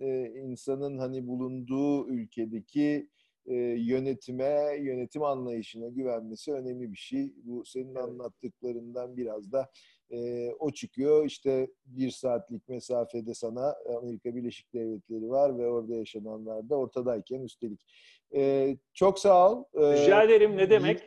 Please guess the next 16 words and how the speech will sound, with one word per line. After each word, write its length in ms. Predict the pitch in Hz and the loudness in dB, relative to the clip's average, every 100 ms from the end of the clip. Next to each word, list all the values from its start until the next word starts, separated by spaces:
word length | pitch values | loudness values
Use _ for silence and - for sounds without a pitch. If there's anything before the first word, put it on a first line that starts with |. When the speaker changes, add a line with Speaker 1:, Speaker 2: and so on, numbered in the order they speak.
| - 160 | -16 -10
Speaker 1:
yine 680 | 143 139 143 139 165 208 | -6 -4 -2 0 2 2
görüşeceğiz. 840 | 190 185 175 143 160 190 233 214 202 | 4 4 2 -2 4 8 8 6 -4
E, 340 | 202 180 180 185 | -2 0 -2 -4
umuyorum 520 | 180 160 208 240 240 | -2 2 4 4 4
Speaker 2:
İnşallah. 360 | 254 170 185 185 | 4 4 4 2
Speaker 1:
yine 180 | 190 | 0
bu 80 | 180 | 0
sefer 400 | 180 180 196 196 | 0 6 6 6
karşılıklı 760 | 170 156 147 165 165 160 190 165 | 6 4 2 -4 -6 -4 -6 -4
bir 100 | 175 | 0
arada 320 | 170 160 160 | 0 0 -2
olabileceğimiz 960 | 156 156 151 143 143 135 147 156 165 139 | -2 0 0 0 -2 -4 -4 -4 -6 -6
bir 60 | |
masanın 500 | 139 135 143 147 147 | -4 -6 -4 -6 -4
karşısında 360 | 135 139 135 156 | 0 2 6 8
Speaker 2:
Evet, 240 | 147 - | 8 4